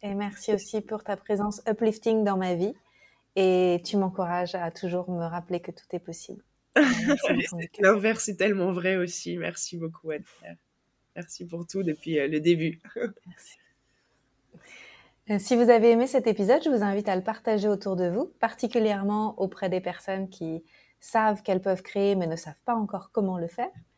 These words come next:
Speaker 1: et des personnes qui sentent que peut-être ça commence à devenir possible pour elles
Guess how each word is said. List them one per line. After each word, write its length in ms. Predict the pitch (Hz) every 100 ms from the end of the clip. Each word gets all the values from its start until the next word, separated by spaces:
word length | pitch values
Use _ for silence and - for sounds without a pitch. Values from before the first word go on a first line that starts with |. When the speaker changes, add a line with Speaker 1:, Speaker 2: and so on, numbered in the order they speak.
| _ _ _
Speaker 1:
et 80 | 202
des 120 | 202
personnes 420 | 196 185 - 220 214
qui 120 | 196
sentent 380 | - 208 208 -
que 540 | 196 185 180 175 175 175 _ _ _
peut-être 260 | - 226 233
ça 100 | 185
commence 360 | - 208 214
à 60 | 208
devenir 340 | 180 180 175
possible 380 | - 170 - 190
pour 220 | 185 165
elles 220 | 156 175